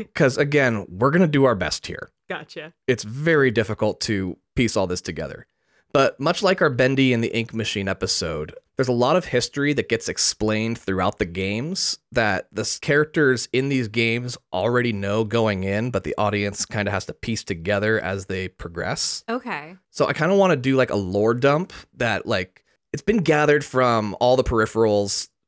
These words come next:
Speaker 2: a lot from the main games in the series, a lot of the different source materials before we get into the first four games of the series, 'cause I do think it's important for us to know these things going in.
Speaker 1: Okay, yeah. So in the beginning,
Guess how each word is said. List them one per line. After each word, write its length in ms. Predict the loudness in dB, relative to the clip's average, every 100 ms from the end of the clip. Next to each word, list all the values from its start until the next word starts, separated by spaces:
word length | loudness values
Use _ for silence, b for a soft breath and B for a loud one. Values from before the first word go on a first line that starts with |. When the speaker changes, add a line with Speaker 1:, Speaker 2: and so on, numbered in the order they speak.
| _ _ -4
Speaker 2:
a 40 |
lot 220 | 0 0 0
from 100 | -2
the 60 |
main 240 | 0 0 0
games 260 | -2 -2 -4
in 60 |
the 80 | -4
series, 500 | -2 -2 -2 -2 -2
a 40 | 0
lot 180 | 2
of 60 | 2
the 40 | 0
different 320 | -2 -4 -4
source 280 | -4 -4 -6
materials 540 | -6 -4 -2 -4 -6
before 280 | -8 -4 -2
we 120 | -2
get 80 | -4
into 120 | -6
the 60 | -8
first 240 | -8 -8
four 180 | -6 -6
games 220 | -6 -8
of 20 | -10
the 80 |
series, 420 | -8 -6 -6 -8 -6
'cause 320 | -6 -6 -10 b b b b
I 80 | -2
do 200 | 0 0
think 180 | 2 0
it's 100 | -2
important 460 | -2 0 -2 -4
for 180 | -6 -4
us 160 | -4 -6
to 220 | -8 -8
know 360 | -8 -6 -6 -6
these 180 | -6
things 240 | -6 -8 -8
going 320 | -10 -10 -12
in. 140 | -16 -18 -12
Speaker 1:
Okay, 280 | -12 -8 -8
yeah. 240 | -6 -6 -6
So 340 | -4 -4 -4 -6
in 160 | -4
the 80 | -2
beginning, 480 | -4 -4 -4 -6